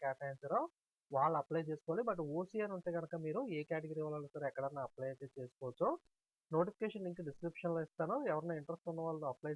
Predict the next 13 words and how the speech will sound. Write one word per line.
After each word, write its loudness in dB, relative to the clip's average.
చేయాలంటే -2
అప్లై -4
చేయొచ్చు, -2
లేదా 0
మీకు -6
తెలిసిన -4
వాళ్ళు 0
ఎవరైనా -4
ఇటువంటి -6
జాబ్స్ 2
కోసం -6
చూస్తుంటే -6
కనుక -4